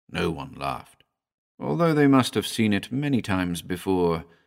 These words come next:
this horrible plant clearly terrified the doctor's assistants.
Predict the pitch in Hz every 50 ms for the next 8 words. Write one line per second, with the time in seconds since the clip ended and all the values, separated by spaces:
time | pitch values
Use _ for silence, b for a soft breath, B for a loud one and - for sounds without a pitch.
0 | b b b b - - - 151 143 - - 127 147 160 165 160 139 143 139 120
1 | - - 127 127 120 113 120 - - - - 139 135 117 104 95 - - - 139
2 | 131 113 95 87 - 87 85 85 82 80 90 87 87 92 87 - - - 90 85
3 | 90 82 - - 120 - - - - 67 - - -